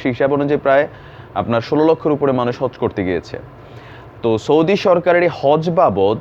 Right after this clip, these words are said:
শুধু আয় হয়, just হজ বাবদ, হজ বাবদ তাদের আয় হচ্ছে আপনার বারো লক্ষ, আহ, সরি, বারো বিলিয়ন ইউএস ডলার।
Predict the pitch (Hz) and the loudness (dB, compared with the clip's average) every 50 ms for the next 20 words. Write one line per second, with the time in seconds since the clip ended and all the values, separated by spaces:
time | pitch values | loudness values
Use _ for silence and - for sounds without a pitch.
0 | - - - - 139 127 131 131 - - 110 107 110 113 113 113 101 90 85 85 | -8 -14 -8 -6 -2 0 0 0 0 2 2 2 2 0 0 -2 -2 -2 0 0
1 | 123 135 - - - - 143 151 175 165 151 151 123 113 98 87 82 82 76 - | -2 -2 -2 -10 -4 0 2 4 4 2 2 0 0 0 0 0 0 -2 -4 -4
2 | - - - - - - - - 120 117 127 131 135 139 135 143 135 143 139 139 | -8 -18 -20 -20 -20 -20 -8 -4 -4 -2 -2 0 0 0 0 0 0 0 0 2
3 | 143 120 110 113 123 139 135 - - 165 147 135 139 139 151 180 196 - - - | 2 2 2 2 0 -2 -6 -4 -2 -2 -2 0 -2 -2 -2 -2 -4 -10 -16 -20
4 | - - - - - - 95 87 101 101 110 120 131 147 147 139 127 131 127 - | -20 -20 -20 -20 -14 -10 -4 0 2 2 2 2 2 2 2 4 2 2 0 -2
5 | - - 175 180 208 208 - - - - - - - - - - - - - - | -2 0 0 0 0 -4 -10 -18 -20 -20 -20 -20 -20 -20 -20 -20 -20 -20 -20 -20
6 | - - - - - - 92 90 82 65 57 104 - 151 135 110 - - 95 92 | -20 -20 -16 -10 -6 -4 -2 0 0 -2 -2 0 0 2 2 2 -2 -4 -4 0
7 | 107 117 123 131 147 160 160 139 131 139 143 151 165 175 175 170 147 135 135 135 | 2 4 4 4 4 2 2 4 4 4 4 6 4 4 4 2 0 2 2 0
8 | 135 120 101 107 98 87 78 62 | 0 0 0 -2 0 0 0 -2